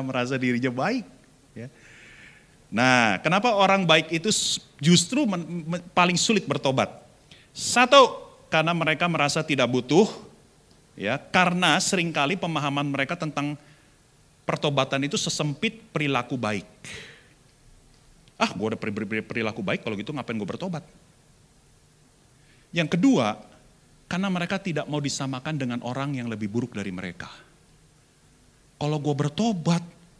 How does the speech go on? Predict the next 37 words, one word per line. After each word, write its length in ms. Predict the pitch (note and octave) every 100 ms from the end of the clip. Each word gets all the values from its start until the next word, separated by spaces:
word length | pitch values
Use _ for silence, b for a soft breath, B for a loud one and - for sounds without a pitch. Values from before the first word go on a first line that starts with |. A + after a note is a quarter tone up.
| -
berarti 320 | B2 B2 G#3
gua 160 | G#3+ -
sama 400 | - C4+ A#3 E3
dong 240 | D#3+ D#3+
sama 560 | D3 D3+ D3+ D3+ - _ _ _ _ -
pencuri, 720 | A#2+ - A#3+ A3 A#3+ A3 G#3+ - -
perzina, 640 | A#3+ A3+ - G3+ G#3+ A3+ A3
pembunuh. 680 | C3 B2+ G3 A3+ G#3+ - -
Kan 120 | B3
mereka 200 | G#3+ A#3+
bertobat. 520 | D#3+ - G2 A3+ -
Nah, 120 | F3
gua 240 | A2+ G3+ G#3+
orang 160 | G#3+
baik, 240 | A3+ A#3 G#3+
gua 160 | F3
bertobat, 320 | E3+ B3+ F#3 -
gua 160 | F3
sama 240 | C4+ A3 A#2
dong 160 | G#2
dengan 160 | F2 D#2
mereka." 140 | - - -
Nah, 160 | D#2 D#2
itu 80 |
gengsi 320 | A#2+ C3+ B2 F#2+
dong. 120 | - - _ _ _ _ _ _ _ _ _ -
Mereka 240 | G2 C#3+
nggak 120 | A2+
mau 100 | A2+
disamain 360 | G2 G2 E2+ D#2+
tuh. 120 | - - _ _ _ D2
Ya. 120 | D2 _ b b b b b b b -
Nah, 80 |
jadi 160 | F#3 A#3
sekali 240 | A#3 A#3
lagi 120 | A#3+ C#4
benar, 240 | C#4 D#3+